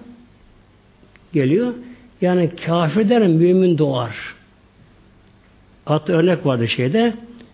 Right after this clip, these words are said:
Hazreti İbrahim Aleyhisselam. Babası Azar kafirdi.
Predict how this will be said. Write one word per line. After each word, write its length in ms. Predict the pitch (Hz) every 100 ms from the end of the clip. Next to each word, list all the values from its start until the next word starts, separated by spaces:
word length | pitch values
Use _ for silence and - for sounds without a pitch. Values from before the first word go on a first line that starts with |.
| _ - - _
Hazreti 220 | 156 160
İbrahim 260 | 165 165 160
Aleyhisselam. 680 | 139 131 - 139 123 110 120
Babası 320 | 143 160 170
Azar 360 | 147 147 190 -
kafirdi. 680 | 156 120 123 117 208 233